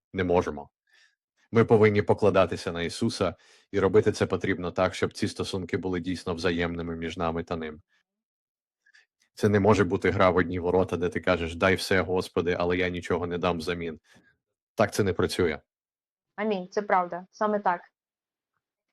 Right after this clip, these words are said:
Speaker 2: І саме тоді я також відкрила для себе таємне місце.
Speaker 1: А, зрозуміло.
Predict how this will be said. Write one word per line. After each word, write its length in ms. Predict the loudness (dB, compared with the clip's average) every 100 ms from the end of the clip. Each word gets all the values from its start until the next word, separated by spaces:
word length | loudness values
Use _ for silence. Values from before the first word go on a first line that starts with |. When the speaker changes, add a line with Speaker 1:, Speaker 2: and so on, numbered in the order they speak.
| _
Speaker 2:
І 60 | -2
саме 260 | 2 4
тоді 240 | 2 2 2
я 120 | 2
також 340 | 2 0 0
відкрила 400 | -2 0 0 2
для 140 | 2 0
себе 280 | 0 -2 0
таємне 420 | -2 -4 -6 -8
місце. 460 | -8 -10 _ -20 -20 _ _ _ _ 2
Speaker 1:
А, 160 | 4 2 _ -8
зрозуміло. 680 | 0 2 2 0 0 -2